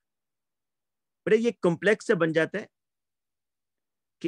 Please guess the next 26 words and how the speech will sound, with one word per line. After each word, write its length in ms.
अमोनिया 400
जो 140
है 140
ना, 80
ये 180
इक्वेशन 380
आपने 240
याद 220
रखनी 280
है। 80
अमोनिया 400
जो 120
है 60
ना 100
बेटा, 320
एजी 420
के 120
साथ 200
खुद 220
बॉन्ड 320
बनाता 300
है, 40
क्लोराइड 440
को 100
निकाल 400
कर 240